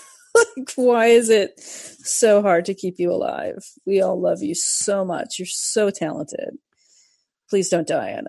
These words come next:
us. Um, so I just think it's a miracle, really, that she's alive and is, you know, making her masterwork. She's, you know, she's not even forty yet. Like, to create this level of work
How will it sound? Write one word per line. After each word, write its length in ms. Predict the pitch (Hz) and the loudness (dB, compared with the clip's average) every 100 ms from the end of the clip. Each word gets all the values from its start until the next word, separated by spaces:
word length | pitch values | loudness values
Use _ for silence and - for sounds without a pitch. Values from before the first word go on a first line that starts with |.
| - | -14
us. 240 | - - - _ | -16 -16 -18 _
Um, 500 | 202 180 175 160 147 - _ _ _ - - | 0 2 0 -2 -6 -10 _ _ _ -10 -10
so 400 | - - 220 202 | -6 0 4 6
I 80 | 196 | 6
just 220 | 202 208 | 4 0
think 140 | 226 202 | 0 -2
it's 160 | - | 0
a 80 | 196 | 0
miracle, 720 | 185 185 196 370 - 160 156 | 2 2 4 2 2 2 2
really, 320 | 170 277 190 165 | 4 4 4 4
that 160 | 175 | 2
she's 240 | - 175 175 | 0 -2 0
alive 760 | 175 175 226 151 135 185 - - _ _ - - _ _ _ | 0 2 2 2 2 0 -4 -16 _ _ -20 -20 _ _ _
and 540 | 196 196 190 185 185 - - | 4 6 6 6 4 -2 -2
is, 440 | - 208 175 - - | 4 6 6 4 2
you 120 | 254 | 4
know, 100 | 240 | 4
making 480 | 190 196 214 220 226 | 4 4 4 4 2
her 120 | 214 202 | 4 4
masterwork. 1040 | 190 202 269 - 196 170 170 185 - - _ _ _ _ | 4 4 2 2 2 4 2 0 -4 -16 _ _ _ _
She's, 520 | - 370 - - - _ _ _ _ _ | 2 2 4 -2 -6 _ _ _ _ _
you 100 | 302 | 0
know, 100 | 339 | 2
she's 160 | 269 262 | 2 4
not 120 | 330 | 6
even 160 | 311 247 | 8 4
forty 460 | - - 277 240 | 0 2 4 4
yet. 360 | 139 135 131 - - | 0 -4 -4 -6 0
Like, 160 | 202 202 - | 0 0 -4
to 100 | 233 | -8
create 560 | - 247 233 226 233 | -2 2 6 6 6
this 160 | 208 202 | 2 4
level 360 | 196 185 190 190 | 4 6 6 8
of 280 | 180 175 - _ _ _ _ _ _ _ _ 233 | 8 6 -2 _ _ _ _ _ _ _ _ -4
work 480 | 196 202 180 180 | 4 8 8 4